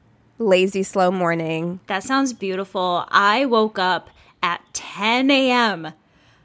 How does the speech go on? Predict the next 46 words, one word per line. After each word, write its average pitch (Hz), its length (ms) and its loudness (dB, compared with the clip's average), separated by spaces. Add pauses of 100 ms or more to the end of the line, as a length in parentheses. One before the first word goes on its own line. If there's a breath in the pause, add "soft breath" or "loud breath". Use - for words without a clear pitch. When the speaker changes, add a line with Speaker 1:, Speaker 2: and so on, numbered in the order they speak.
(320 soft breath)
Speaker 2:
I 254 160 6
don't 370 200 4
know 302 100 8
the 254 80 4
last 220 320 6
time 226 220 0
I 226 180 4
have 202 160 -2
slept - 500 -2
that - 240 -6
late. 156 320 -8
It 247 140 4
was, 277 180 0
Max 233 380 2
woke 220 380 2
me 214 120 0
up 180 360 0
and 262 100 4
was 247 140 2
like, 247 280 0 (240)
"Don't 254 200 -2
you 339 80 -2
have 494 180 0
to 508 100 4 (120)
record 208 420 -4
in 262 120 0
an 294 120 2
hour?" 311 340 4
And 302 120 4
I 247 80 6
was 247 100 2
like, 233 140 -2
"Holy 220 480 -2
shit." 196 320 -4
Speaker 1:
Sometimes 381 420 -2
you 359 80 2
Speaker 2:
Um, 233 220 4
Speaker 1:
need 370 80 8
it, 381 400 2
Speaker 2:
<laughs> - 80 -20
Speaker 1:
for 233 160 4
real. 214 500 2
Speaker 2:
Well, 320 220 2
did 320 180 0
I 392 160 6
mention 269 460 0